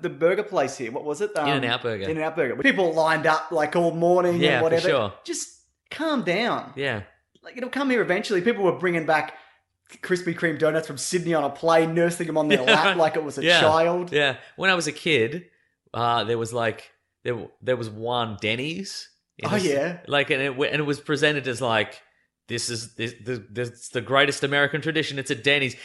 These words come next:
Speaker 2: It was, like, on the waterfront. It was, like, the, <laughs> they got the most prime piece of real estate in Melbourne, are, like, this amazing waterfront views. But Denny's in America is just, like, it's the cheapest diner
Speaker 1: I, um,
Speaker 2: imaginable.
Speaker 1: I,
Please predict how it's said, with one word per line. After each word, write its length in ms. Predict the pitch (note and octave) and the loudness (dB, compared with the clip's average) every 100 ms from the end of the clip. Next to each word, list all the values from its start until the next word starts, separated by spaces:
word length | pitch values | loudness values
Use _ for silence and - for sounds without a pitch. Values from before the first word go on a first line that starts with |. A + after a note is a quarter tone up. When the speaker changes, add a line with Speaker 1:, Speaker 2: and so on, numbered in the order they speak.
| - | -6
Speaker 2:
It 60 | D#3+ | -4
was, 120 | E3+ | 0
like, 200 | E3+ - | 0 0
on 140 | E3 | 0
the 60 | D#3 | 0
waterfront. 720 | A2 A#2+ C3+ - A#2 F#2 F2 | 0 0 0 -2 -4 -4 -6
It 60 | A#2 | -8
was, 120 | A#2+ | 0
like, 240 | C3 C3+ | 0 0
the, 180 | C3 A#2+ - - | -2 -4 -8 -12
<laughs> 140 | - - | -8 2
they 100 | E3+ | 4
got 140 | G3+ | 4
the 120 | E3 - | 0 0
most 380 | D#3+ E3+ E3+ - | 2 2 2 -4
prime 360 | D3+ D#3 D#3 D#3 | 2 4 4 4
piece 240 | D#3+ D3 | 0 0
of 120 | A#2+ | 0
real 180 | C3+ C#3 | 0 0
estate 320 | C3+ C3+ A#2+ | 2 2 2
in 100 | A2+ | 2
Melbourne, 340 | A2+ A#2 A2+ A2 | 0 0 0 2
are, 60 | |
like, 240 | A#2 A#2+ - - - | 2 0 -4 -12 -6
this 140 | D3+ | -4
amazing 440 | C#3+ C#3+ C#3+ C#3+ | 2 4 4 0
waterfront 440 | B2 C3 B2+ B2 G#2 | 0 -2 0 -2 -2
views. 200 | B2+ B2 - | -4 -6 -12
But 120 | - D#3 | -6 0
Denny's 300 | G3 F#3+ D#3 | 0 2 0
in 80 | B2+ | 0
America 420 | C3 C3+ B2 B2 | 2 2 2 -2
is 140 | A2 | -4
just, 180 | B2+ - | -6 -4
like, 400 | G#2+ G2 F#2+ - _ _ _ | -2 -2 -6 -12 _ _ _
it's 160 | C3+ C3+ | -10 -6
the 120 | C3+ | -6
cheapest 460 | - D3 B2 A#2 - | 0 0 0 -4 -2
diner 380 | G#2+ G#2+ G#2 G2 | 0 0 -2 2
Speaker 1:
I, 220 | F3 A3 | 6 8
um, 280 | F#3+ E3 C#3 | 8 6 2
Speaker 2:
imaginable. 580 | A#2+ A#2+ A#2 A#2+ G#2+ | 2 2 0 -4 -6
Speaker 1:
I, 60 | C#3+ | 0